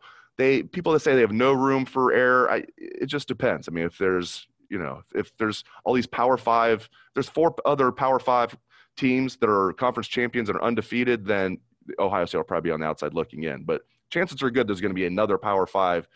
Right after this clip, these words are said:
or two champions with at least one loss, and then how will that resume stack up? So, hey, let's just take the drama out of it and have Ohio State go eleven and oh. Leave, you know, the selection committee, just say, "Hey, no drama at all. You're, you're gonna have the Buckeyes in there." But if they're sitting there ten and one, Big Ten champion, and the loss is, like, a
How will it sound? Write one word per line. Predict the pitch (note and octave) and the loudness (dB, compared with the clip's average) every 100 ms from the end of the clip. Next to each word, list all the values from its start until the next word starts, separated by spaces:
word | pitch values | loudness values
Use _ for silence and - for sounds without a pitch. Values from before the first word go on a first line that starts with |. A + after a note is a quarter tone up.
| - - - | -20 -20 -12
or | F2+ | -10
two | - B2+ G2 F2 - - - | -4 -2 0 -2 -6 -18 -18
champions | - C#3 C3+ F#2 E2 F2 - _ _ _ _ - | -4 -2 -2 -2 -6 -6 -12 _ _ _ _ -8
with | F#2+ G2 F2+ - | 0 2 2 2
at | F2+ | 0
least | G2 G#2 F#2+ | 0 -2 -2
one | G2+ | -2
loss, | F#2 G2+ D#2 E2+ - - | 2 2 2 0 -6 -12
and | F2+ F2+ | -6 -4
then | F2+ F2 | -2 -2
how | - G2+ | -2 0
will | G2+ | 2
that | F2 | 2
resume | F#2 F2+ E2 | 0 -2 -4
stack | E2+ - E2+ - | -6 -4 -4 -2
up? | E2 - | -4 -4
So, | - D#2+ D#2 - | -4 -2 -2 -2
hey, | G#2 | -2
let's | E2+ A#2 | 0 -2
just | D3 | -2
take | - D3+ - _ _ _ _ | -2 -2 -4 _ _ _ _
the | C3 | -2
drama | C3 C3 A2+ | 0 2 2
out | B2 | 2
of | |
it | |
and | A2+ | 2
have | A2+ | 2
Ohio | G2 A2+ | 0 0
State | A2 G#2 | -2 0
go | G#2+ | 0
eleven | F#2+ A2 | 2 2
and | G2 | 2
oh. | G#2+ B2+ - - _ _ | 2 0 -4 -20 _ _
Leave, | F2 G#2+ G#2+ A2 | -6 -2 -2 0
you | |
know, | G2+ F2+ | 0 0
the | F2+ | -2
selection | - A2 - G#2 | -2 -2 -2 -6
committee, | G#2+ G#2+ | -4 -2
just | G2 G2 | -2 -4
say, | F#2+ F2 - - - | -4 -6 -10 -16 -4
"Hey, | G#2+ - - - - | -2 -2 -10 -20 -2
no | B2 | 2
drama | C3 B2 C3+ B2+ | 4 2 2 4
at | A#2+ | 4
all. | F#2+ | 4
You're, | F2+ G2 | 2 -2
you're | G2+ G2 | -2 -2
gonna | G2 | -2
have | G2 | -2
the | F2+ | -2
Buckeyes | G2 F#2+ E2+ E2 | -2 0 -2 0
in | G#2 | -2
there." | E2+ | -2
But | D#2 B2 | 0 0
if | B2+ | 0
they're | C#3 | -2
sitting | - G#3+ | 0 0
there | F#3 | 0
ten | C#3 D3 C3 | 0 0 2
and | A#2 | 2
one, | A#2 | 0
Big | A2+ A2 | 0 -2
Ten | - G#2 | -2 -4
champion, | - A2 G#2+ G#2 | -2 -2 0 0
and | G2 | 0
the | E2 | 0
loss | G2 G#2+ G2+ | 2 2 0
is, | F#2 F#2+ | -4 -2
like, | F2+ | -2
a | D#2+ | -2